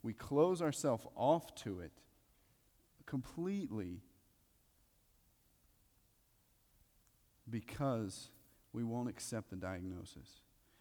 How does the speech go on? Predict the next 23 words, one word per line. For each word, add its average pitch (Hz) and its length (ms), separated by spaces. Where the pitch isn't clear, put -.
We 110 160
can't 135 420
accept 95 400
the 90 60
diagnosis - 680
because 107 260
it's 101 140
painful 98 680
and 98 120
the 95 60
truth 107 420
hurts. - 400
And 107 100
so 107 120
we 98 160
don't 117 240
receive 135 400
grace 101 420
because 98 260
we 92 100
can't 104 320
accept 92 360
truth. - 340